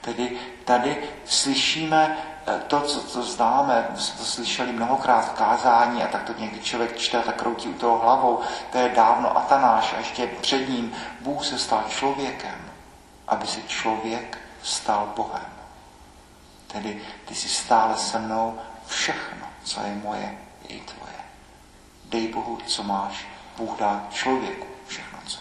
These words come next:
má. Ale máme proč se veselit a radovat, poněvadž tento tvůj bratr byl mrtev a zase žije. Ztratil se a je nalezen. Takže marnotratný syn byl mrtev. A ano, je to tak,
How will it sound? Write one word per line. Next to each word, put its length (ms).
má. 220
Ale 120
máme 300
proč 260
se 140
veselit 500
a 100
radovat, 420
poněvadž 540
tento 240
tvůj 240
bratr 380
byl 200
mrtev 600
a 60
zase 360
žije. 340
Ztratil 540
se 200
a 100
je 120
nalezen. 420
Takže 460
marnotratný 760
syn 220
byl 220
mrtev. 460
A 260
ano, 260
je 120
to 160
tak, 440